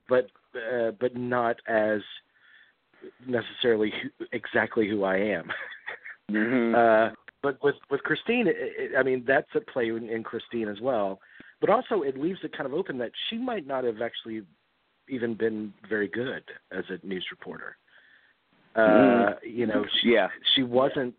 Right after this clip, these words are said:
Speaker 1: uh, exactly polished in her presentation, or
Speaker 2: She
Speaker 1: you know,
Speaker 2: wasn't.
Speaker 1: she had her head buried in her notes for most of the time.
Speaker 2: Yeah. Yeah,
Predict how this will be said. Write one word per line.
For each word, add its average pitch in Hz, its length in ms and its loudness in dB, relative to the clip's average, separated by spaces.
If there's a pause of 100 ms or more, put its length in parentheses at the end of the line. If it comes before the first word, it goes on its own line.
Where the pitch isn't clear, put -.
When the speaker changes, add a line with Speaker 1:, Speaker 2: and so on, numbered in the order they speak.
(100)
Speaker 1:
uh, 107 280 0
exactly 120 580 0 (560)
polished 165 400 2 (220)
in 107 100 -6
her 107 140 -4
presentation, 101 880 -6
or 90 240 -12 (460)
Speaker 2:
She 139 40 -6
Speaker 1:
you 135 80 0
know, 139 140 6
Speaker 2:
wasn't. - 180 2
Speaker 1:
she 123 60 4
had 117 100 6
her 101 100 2
head 127 260 2
buried 104 340 4
in 101 80 -2
her 101 120 0
notes 135 320 2 (120)
for 180 80 -10
most 170 280 -6
of 175 80 -8
the - 60 -18
time. 160 260 -12 (800)
Speaker 2:
Yeah. 85 240 -6 (1700)
Yeah, 107 280 6